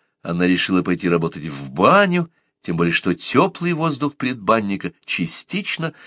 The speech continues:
напоминал ей знойный берег Каспийского моря, где она сперва нашла своё счастье, а затем потеряла его через роковую бутылку. И вот теперь, по прошествии многих лет,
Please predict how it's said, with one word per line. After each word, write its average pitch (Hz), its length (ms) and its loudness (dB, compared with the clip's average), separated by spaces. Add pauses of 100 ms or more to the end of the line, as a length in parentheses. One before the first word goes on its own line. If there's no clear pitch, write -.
(160)
напоминал 87 520 2
ей 98 200 2
знойный 156 500 -2
берег 127 360 -2
Каспийского 98 800 -2
моря, 92 300 2 (260)
где 85 160 0
она 85 100 2
сперва 82 320 -2
нашла 82 460 0
своё 139 320 -6
счастье, - 640 -6 (280)
а 85 140 -6
затем 80 240 -6
потеряла 87 540 0
его 98 220 -2 (180)
через 82 280 -4
роковую 82 460 -4
бутылку. 82 520 -12 (1300)
И 104 100 0
вот 151 200 4
теперь, 123 440 0 (640)
по 90 80 -10
прошествии 95 640 2
многих 175 540 2
лет, 123 400 -2